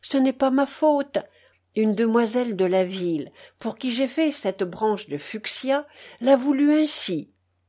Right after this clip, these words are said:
En vain je lui ai montré l'original.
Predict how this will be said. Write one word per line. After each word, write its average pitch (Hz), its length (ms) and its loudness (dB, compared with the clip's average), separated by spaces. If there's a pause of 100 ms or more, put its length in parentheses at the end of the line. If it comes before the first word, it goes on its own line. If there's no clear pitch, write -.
(200)
En 302 160 6
vain 320 320 4
je 294 120 0
lui 240 200 0
ai 247 40 0
montré 233 360 -2
l'original. 185 800 -2